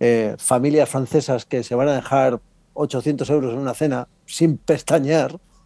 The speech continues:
pues cuando, cuando, por eso se creó Ciclamadrid también, porque se comprende que es una, que, que, que es un destino turístico, ¿sabes? Que es una forma de, de, de, de hacer turismo. No es que sean un turista desarrapado,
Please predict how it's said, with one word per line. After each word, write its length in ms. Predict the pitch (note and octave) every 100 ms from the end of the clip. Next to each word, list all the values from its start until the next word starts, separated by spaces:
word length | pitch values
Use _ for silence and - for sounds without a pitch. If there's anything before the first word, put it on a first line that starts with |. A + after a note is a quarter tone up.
| _
pues 200 | - D#3
cuando, 560 | - D3 C#3 C#3 C#3 C3+
cuando, 340 | B2+ B2 B2 A#2+ A#2+ - A#2 G#2
por 140 | A2+ C3+
eso 160 | F3
se 120 | A#3 E3+
creó 280 | A#2+ A#2
Ciclamadrid 460 | A2+ A#2+ A#2 G#2+ C#3
también, 220 | A#2 D#3
porque 220 | A#3 B2+ A#2
se 120 | A2+
comprende 580 | A2 G#2 - - G3 - _ _ _
que 200 | - B2
es 140 | C3+ -
una, 280 | G3 F#3 E3
que, 180 | D#3+ C#3+
que, 160 | C#3+ C3
que 100 | B2+
es 120 | -
un 80 | F3
destino 360 | E3+ - F3+ G#3+
turístico, 640 | C#3+ E3 C#4 - - - _ _
¿sabes? 280 | A#3 G3+ - _ _ _
Que 120 | D3
es 140 | D3+ A#3
una 160 | A#3
forma 420 | D3 F#3+ B3 G#3
de, 280 | D3+ C#3+ C#3
de, 240 | D3 C3 A#2+ A#2+ C3+
de, 640 | B2+ A#2+ A#2+ A#2+ A#2 B2
de 140 | C3+
hacer 260 | A#2+ - G#3
turismo. 540 | - B2+ A3+ E3 G#2+ -
No 240 | C3+ E3+
es 160 | A#3 -
que 120 | G3
sean 260 | G3 F3+ D#3+
un 380 | E3 E3 D#3
turista 400 | - E3 E3 -
desarrapado, 640 | F3 E3+ C#3+ C3 A#2+ D#3 C#3+